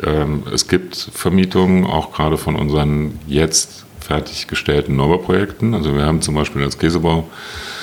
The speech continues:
einige hundert Wohnungen schon in Hellersdorf in diesem Jahr fertiggestellt. Wir werden auch, äh, einige hundert in Pankow fertigstellen. Die kommen halt sukzessive auf den Markt. Insofern hat er recht,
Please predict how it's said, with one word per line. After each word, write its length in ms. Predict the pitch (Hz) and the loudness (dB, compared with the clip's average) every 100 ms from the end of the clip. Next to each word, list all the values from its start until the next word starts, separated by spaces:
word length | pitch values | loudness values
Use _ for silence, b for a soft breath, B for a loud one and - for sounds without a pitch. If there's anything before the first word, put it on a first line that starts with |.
| B B B - | B B B -6
einige 280 | 78 85 87 | -2 0 2
hundert 280 | 87 85 80 | 4 2 2
Wohnungen 280 | 82 80 80 | 2 4 2
schon 180 | 76 71 | 2 2
in 80 | |
Hellersdorf 440 | 71 90 101 98 95 | 4 2 2 0 2
in 80 | 92 | 2
diesem 240 | 92 87 | 4 2
Jahr 140 | 87 | 2
fertiggestellt. 720 | 87 82 80 - - - 76 76 | 0 -2 -2 -6 -4 -2 0 2
Wir 100 | 73 | 2
werden 220 | 78 76 | 2 0
auch, 340 | - - - | -2 -4 -8
äh, 300 | - 73 73 | -2 0 0
einige 260 | 73 76 73 | 0 0 0
hundert 280 | 73 71 69 | 2 2 0
in 120 | 69 | -2
Pankow 420 | 78 87 98 92 | 0 0 2 0
fertigstellen. 640 | - 87 87 85 - 80 | 0 -2 0 -2 0 2
Die 80 | 78 | 2
kommen 280 | - 82 80 | 2 2 2
halt 100 | 76 | 2
sukzessive 600 | 92 - 73 - 71 71 | 0 0 -2 0 2 2
auf 180 | 69 - | 0 -2
den 200 | 64 62 | -2 0
Markt. 320 | 67 110 - | 0 -2 -2
Insofern 360 | 76 76 80 73 | -2 0 0 0
hat 100 | 67 | 0
er 140 | 67 | 0
recht, 340 | 87 - - | 0 -2 -6